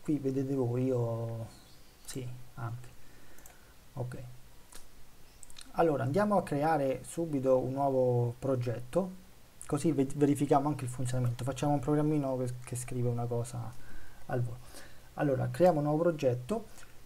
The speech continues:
e dobbiamo creare una console application, eccola qui, vado avanti,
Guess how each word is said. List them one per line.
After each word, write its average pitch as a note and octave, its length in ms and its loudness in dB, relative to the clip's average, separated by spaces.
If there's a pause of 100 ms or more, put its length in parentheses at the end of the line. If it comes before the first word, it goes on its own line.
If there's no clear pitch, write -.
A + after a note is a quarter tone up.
(220)
e B2+ 720 6
dobbiamo C#3+ 420 6
creare C3 640 6
una C#3 240 0
console D3+ 500 2
application, C#3 840 2
eccola B2+ 300 -4
qui, B2 420 -2 (1800)
vado B2+ 180 -2
avanti, B2 760 -4